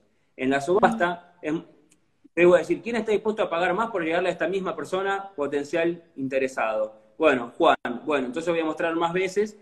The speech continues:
Speaker 1: el anuncio de Juan que el anuncio de Gaby. Esto funciona así, eh, para cualquier objetivo, para cualquier campaña. Entonces, es importante saber qué es, cuál es el mínimo para uno animarse y empezar a aprender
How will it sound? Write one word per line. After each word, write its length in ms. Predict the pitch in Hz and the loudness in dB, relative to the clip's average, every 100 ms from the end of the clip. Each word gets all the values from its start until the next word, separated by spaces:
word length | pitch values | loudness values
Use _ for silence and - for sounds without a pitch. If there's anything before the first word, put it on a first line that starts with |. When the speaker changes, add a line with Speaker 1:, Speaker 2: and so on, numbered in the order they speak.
| - | -4
Speaker 1:
el 100 | 135 | 0
anuncio 360 | 147 165 165 147 | 2 2 0 -2
de 80 | |
Juan 160 | 170 175 | 0 -2
que 80 | 180 | -2
el 60 | |
anuncio 320 | 139 143 135 123 | -2 -4 -2 -2
de 60 | |
Gaby. 280 | 123 110 107 - _ _ _ _ | 0 -2 -6 -12 _ _ _ _
Esto 200 | - 196 | 0 2
funciona 640 | 175 170 202 196 202 202 - - - - _ - | 4 6 6 6 4 0 -10 -20 -20 -20 _ -6
así, 640 | - 208 220 247 - - _ _ - | -4 0 0 -2 -8 -18 _ _ 0
eh, 140 | 139 | 2
para 300 | - 131 131 | 2 0 2
cualquier 360 | 143 135 214 202 | 2 2 4 4
objetivo, 540 | 165 147 165 170 180 | 4 0 2 4 4
para 220 | 139 131 131 | 2 0 0
cualquier 380 | 127 160 147 | 0 0 -2
campaña. 520 | 135 123 120 113 104 - _ _ _ _ | -2 -4 -2 -2 -4 -10 _ _ _ _
Entonces, 640 | 135 139 185 185 185 - - _ _ _ _ | -4 -2 0 2 2 0 -16 _ _ _ _
es 200 | 175 180 | 0 2
importante 460 | 180 180 190 180 135 | 4 4 2 2 2
saber 340 | 147 170 175 | 2 2 4
qué 80 | 175 | 2
es, 200 | 175 - | 2 -2
cuál 140 | 156 180 | 0 2
es 120 | 180 | 2
el 120 | 170 | 2
mínimo 360 | 233 240 175 143 | 4 4 4 2
para 140 | 139 | 2
uno 200 | 175 185 | 2 2
animarse 640 | 156 143 160 202 190 196 | 0 0 2 2 2 0
y 140 | 185 147 | 0 -2
empezar 380 | 123 127 117 127 | -4 0 2 2
a 40 | |
aprender 600 | 135 135 147 175 185 190 | 0 0 0 2 0 -2